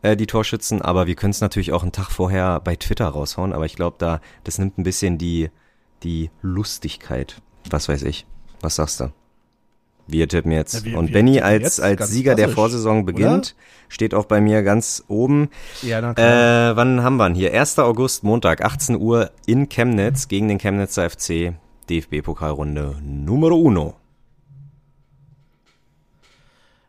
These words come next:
Speaker 2: Ich sag drei eins mit Toren durch Sébastien. Ähm, hm, hm, hm, hm.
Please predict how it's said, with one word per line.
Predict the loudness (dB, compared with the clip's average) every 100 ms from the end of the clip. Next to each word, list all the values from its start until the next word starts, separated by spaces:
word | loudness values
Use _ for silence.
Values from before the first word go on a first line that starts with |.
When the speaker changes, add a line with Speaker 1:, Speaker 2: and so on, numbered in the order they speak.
| _ -8
Speaker 2:
Ich | -4
sag | 0 -2
drei | 2 2
eins | 4 0 -2 -8 -20 _ _ _ _ _ _ _ _ _ _ _
mit | -6 -4 -6 -16 _ _ _
Toren | -2 -2 0 -2 -2
durch | -2 -2 -4 -8
Sébastien. | -12 -10 -6 -4 -4 -2 -2 -4 -10 _ _ _ _ _ _ _ _ _ _ _ _ _ _ _ _ _ _ _ _
Ähm, | -12 -8 -6 -6 -6
hm, | -4 -4
hm, | -2 -2
hm, | -2
hm. | -2 -2 -4 -8